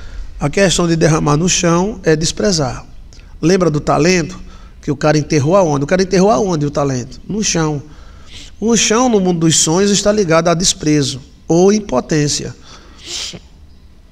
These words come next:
Uma pessoa deitada e caída no chão é uma pessoa que tá sem potência. Uma pessoa, é, enterrando qualquer coisa é porque tá desprezando. Então, você não enterrou, deixou de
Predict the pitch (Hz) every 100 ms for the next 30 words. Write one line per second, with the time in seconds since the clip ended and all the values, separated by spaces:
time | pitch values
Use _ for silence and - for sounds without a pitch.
0 | - - - - - 147 165 - 160 165
1 | - 165 165 - 151 147 143 156 - 185
2 | 240 269 180 185 175 190 185 185 180 185
3 | 202 - - 190 185 - 123 - - -
4 | - - - 156 160 175 - 175 175 156
5 | - - - - 151 156 151 151 143 180
6 | 139 170 185 180 160 185 156 165 202 196
7 | 185 180 175 165 - 233 247 165 220 220
8 | 139 117 - - - - - - - 135
9 | 170 220 226 170 170 170 208 226 240 254
10 | 196 165 180 - 185 220